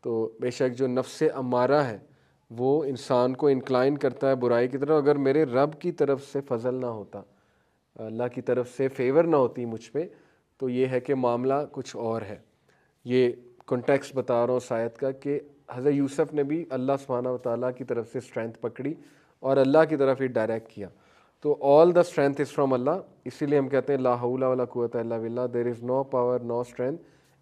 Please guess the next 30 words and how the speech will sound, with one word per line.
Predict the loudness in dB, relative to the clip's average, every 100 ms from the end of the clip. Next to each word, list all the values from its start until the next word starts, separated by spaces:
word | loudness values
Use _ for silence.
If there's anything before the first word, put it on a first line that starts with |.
| -4
except | -4 -2 0 0 -2
from | -2 -2 -4 -14 -10
Allah। | -6 -6 -8 _ _ _ _ _ _ 0
तो | 4 6 4 -4 -4
अल्लाह | 0 4 6 6
ताला | 6 6 6
ही | 4 2 2
आपको | 2 0 -2 0 0 -2
वो | -4
स्ट्रेंथ | -4 -4 -2 0
देगा | 2 2 2 -2
कि | -2
आप | -2 -2
इससे | -8 -10 -10
बच | -6 -8 -6
जाएं | -8
इंशाल्लाह। | -8 -12 -16 -16 -18 _ _ _ _ -4
और | 0
जो | 4 6
लोग | 8 6 4 -8
इससे | -10 -4 0
बचना | 0 0 -2
चाहते | 0 0 0 0
हैं, | -2
सूरह | -2 0 0
यूसुफ | 0 -4 -8 -6
में | -6
पूरा | -4 -4 -4
मैकेनिज़्म | -6 -6 -8 -6 -8
है। | -10